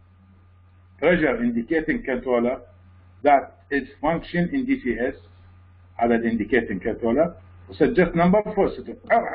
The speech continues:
عارف الرقم إلك، أنت اقترح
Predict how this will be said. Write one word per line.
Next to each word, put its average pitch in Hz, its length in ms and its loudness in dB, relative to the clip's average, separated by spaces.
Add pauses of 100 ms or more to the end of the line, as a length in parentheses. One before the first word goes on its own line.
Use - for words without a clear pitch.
(160)
عارف 185 220 0
الرقم 196 420 0
إلك، 98 220 -8 (420)
أنت - 180 -4
اقترح - 680 -2